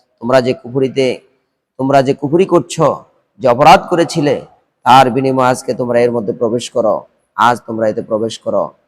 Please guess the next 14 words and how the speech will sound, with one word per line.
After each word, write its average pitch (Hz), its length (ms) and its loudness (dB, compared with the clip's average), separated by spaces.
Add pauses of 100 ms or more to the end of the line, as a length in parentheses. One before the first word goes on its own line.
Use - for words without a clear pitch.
(120)
ইসলাউহাল 120 520 -2
ইয়াওম 156 460 6
বিমা 139 500 -4
কুনতুম 202 420 -10
তাকফুরুন, 147 580 -6 (380)
আজকে - 220 -10
তোমরা 127 260 -4
তোমাদের 123 320 -4
সেই 107 180 -12
কুফরির 135 360 -6
কারণে 120 280 -2
এর 117 100 -4
মধ্যে 113 220 -6
ঢুকো।" 107 380 -6